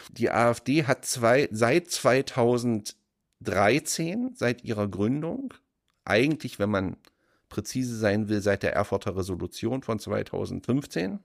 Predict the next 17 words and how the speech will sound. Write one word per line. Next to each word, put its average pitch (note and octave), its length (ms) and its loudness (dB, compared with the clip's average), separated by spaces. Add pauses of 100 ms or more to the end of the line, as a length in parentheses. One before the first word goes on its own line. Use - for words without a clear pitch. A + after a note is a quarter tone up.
(320)
hat C3 240 0
sie D3 140 0
sehr C#3+ 280 4
viel D#3+ 280 -4
dafür C3+ 340 -2
getan, B2+ 640 0 (560)
thematisch C3 840 6
in B2+ 240 4
jede D#3 760 2 (500)
Krise, D3+ 600 0
in A#2+ 180 0
jeden, C3 360 2
jede C3 300 2
gesellschaftspolitische A#2+ 920 0
Kriseerscheinung A#2+ 920 0
eine A2+ 400 0 (640)
populistische B2 1040 4